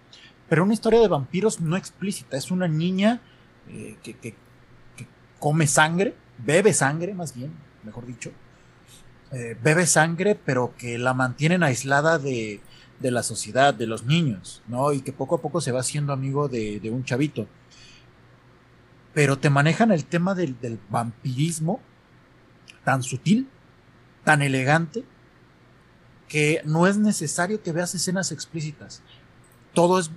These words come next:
manejado a través de sombras. Lo mismo aquí, no que se maneje con sombras,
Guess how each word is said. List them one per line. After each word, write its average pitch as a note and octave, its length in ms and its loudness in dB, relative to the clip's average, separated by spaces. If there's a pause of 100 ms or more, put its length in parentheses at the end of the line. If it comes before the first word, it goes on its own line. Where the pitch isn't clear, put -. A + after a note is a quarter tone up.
manejado D#3 540 0 (420)
a D3 100 -6
través C#3+ 240 -2
de C#3+ 60 -6
sombras. D3 480 -2 (880)
Lo D3 300 2
mismo G#3+ 340 6
aquí, F#3+ 280 2
no D#3+ 160 0
que G#3 80 -2
se F#3+ 100 -4
maneje D3+ 300 -4
con C3+ 160 -10
sombras, F3 420 -2